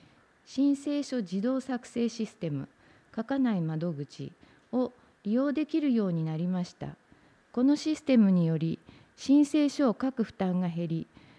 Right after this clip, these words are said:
窓口の滞在時間が短くなります。出張所は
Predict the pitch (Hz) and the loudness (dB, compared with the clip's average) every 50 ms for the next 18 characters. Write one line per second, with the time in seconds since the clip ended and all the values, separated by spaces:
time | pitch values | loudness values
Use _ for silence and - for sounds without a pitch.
0 | _ _ _ 190 196 208 277 311 302 294 233 - - 175 160 147 151 - 214 220 | _ _ _ 0 2 2 4 4 2 0 -2 0 -2 -2 0 0 -2 -2 0 0
1 | 247 262 262 277 277 277 247 262 262 247 - 214 185 165 156 156 147 151 156 165 | 0 2 2 2 0 0 0 -2 -4 -2 -2 -2 -2 0 -2 -2 -2 -4 -4 -4
2 | - 220 - 262 247 - 190 165 151 147 147 143 143 143 151 - - - - _ | -6 -4 -2 -4 -2 0 -2 -2 -2 -2 -4 -4 -4 -6 -8 -10 -16 -20 -20 _
3 | _ _ _ _ _ _ _ _ _ _ _ _ - _ _ _ - - 254 240 | _ _ _ _ _ _ _ _ _ _ _ _ -20 _ _ _ -4 -4 -4 -4
4 | - - 311 320 311 269 302 302 269 196 160 - | -2 0 0 0 2 2 2 2 2 2 0 -2